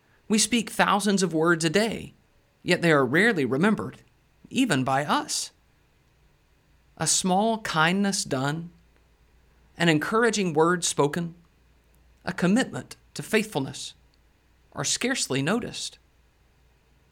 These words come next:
Yet God is not unjust so as to overlook your work. He sees, he knows, he is pleased.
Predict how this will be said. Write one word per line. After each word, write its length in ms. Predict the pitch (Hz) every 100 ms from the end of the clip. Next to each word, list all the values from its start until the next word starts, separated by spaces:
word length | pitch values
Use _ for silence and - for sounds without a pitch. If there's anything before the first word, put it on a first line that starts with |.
| _ _ _ _
Yet 240 | 135 165 -
God 320 | 175 196 220
is 100 | 151
not 220 | 170 196
unjust 680 | 202 180 143 226 202 - -
so 200 | - 151
as 120 | 151
to 120 | 151 -
overlook 680 | 160 143 139 156 240 - -
your 180 | 135 135
work. 420 | 120 131 - - _ _ _ _ _ _ _ _ _ _
He 160 | -
sees, 720 | 262 - 233 226 123 - - - _ _ _ _ _
he 160 | _ 220
knows, 600 | 202 175 110 101 - - _ _ _ _ _ _
he 260 | _ 254 196
is 140 | 123
pleased. 640 | - - 123 - - -